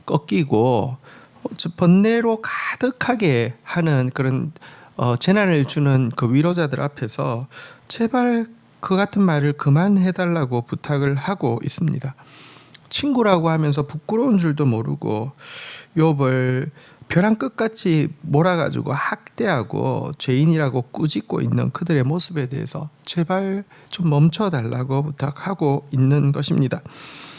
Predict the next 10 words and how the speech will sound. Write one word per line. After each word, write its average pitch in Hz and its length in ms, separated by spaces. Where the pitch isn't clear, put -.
마치 214 240
자신들은 208 520
죄가 185 240
전혀 220 400
없는 208 320
사람인 196 400
것처럼, 160 680
어, 147 460
자만한 208 640
가운데서 147 960